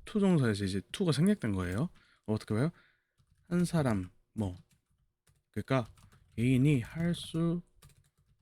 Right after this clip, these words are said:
있는 가장 현명한 것은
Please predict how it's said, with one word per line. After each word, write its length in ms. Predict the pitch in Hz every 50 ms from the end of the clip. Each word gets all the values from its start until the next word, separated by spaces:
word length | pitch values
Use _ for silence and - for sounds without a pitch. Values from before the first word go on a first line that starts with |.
| _ _ _ _ _ _ _ _ -
있는 500 | - 107 101 101 104 117 147 190 214 214 - - - - -
가장 460 | - 98 95 95 113 123 147 160 160 147
현명한 840 | - - - 190 196 196 190 185 180 170 156 143 156 156 156 165 165
것은 560 | 151 - 101 92 - - - 160 185 208 214